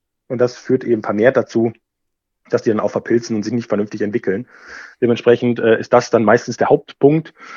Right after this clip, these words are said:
Auch so die Wasserhygiene, also da ist ja immer so das Stichwort, äh, Keimzahl, ähm, das ist jetzt relativ schlecht messbar, aber das sind ja doch die meisten, die dann sagen, "Okay, wenn ich so extreme Wasserwerte brauche,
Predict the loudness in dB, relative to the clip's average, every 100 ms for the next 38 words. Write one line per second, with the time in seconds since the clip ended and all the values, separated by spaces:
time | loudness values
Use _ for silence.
0 | -20 -6 -4 0 0 2 2 2 0 2
1 | 6 6 6 0 -12 -4 -4 -4 -12 _
2 | _ -2 0 2 2 4 2 0 -2 -4
3 | 4 4 4 -2 -20 -20 -8 0 0 0
4 | -2 2 2 0 2 6 6 6 2 -12
5 | -20 _ 0 2 2 0 -2 -4 -4 -6
6 | 0 2 2 -2 -2 -2 -2 -4 -4 -2
7 | 0 2 2 0 -2 -2 -2 -2 -4 -4
8 | -2 -4 -6 -4 -4 0 0 0 -4 -4
9 | -2 -2 -2 -2 -2 0 0 0 2 2
10 | 0 2 2 2 0